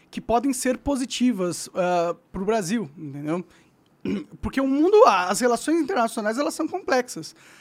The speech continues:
Nem tudo é bom, nem tudo é ruim, né? Então, a China realmente hoje é um polo tecnológico, né? Eles desenvolvem muita tecnologia e <clears throat> o setor de engenharia deles é ímpar no mundo, não tem nenhum melhor.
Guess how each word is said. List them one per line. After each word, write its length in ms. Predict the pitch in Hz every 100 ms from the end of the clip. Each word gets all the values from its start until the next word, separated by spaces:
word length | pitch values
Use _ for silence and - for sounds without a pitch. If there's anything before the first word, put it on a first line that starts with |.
| - _
Nem 160 | 208 262
tudo 200 | 269 247
é 60 | 220
bom, 260 | 311 427 _
nem 140 | 381 403
tudo 160 | 359
é 60 | 403
ruim, 260 | 285 247 - _ - _ _ 175
né? 180 | 208 226 _ _
Então, 580 | 175 160 214 220 214 185 -
a 100 | 190
China 280 | - 302 330
realmente 520 | 240 330 294 294 330
hoje 100 | 254 269
é 40 |
um 60 | 269
polo 240 | 240 262
tecnológico, 680 | 294 - 370 - 240 202 -
né? 220 | 156 180 240
Eles 200 | 160 143
desenvolvem 480 | 147 208 175 226 262
muita 240 | 190 180
tecnologia 680 | 170 151 160 160 139 170 262 - - - _
e 320 | 185 180 175 - -
<clears throat> 400 | 180 143 - _
o 100 | 175
setor 280 | - 165 196
de 100 | 196
engenharia 480 | 165 175 156 160
deles 300 | 147 151 233
é 300 | 254 285 311 -
ímpar 360 | 254 349 - 160
no 120 | 180
mundo, 300 | 196 156 131
não 100 | 139
tem 160 | 185
nenhum 200 | 285 269
melhor. 320 | 196 156 127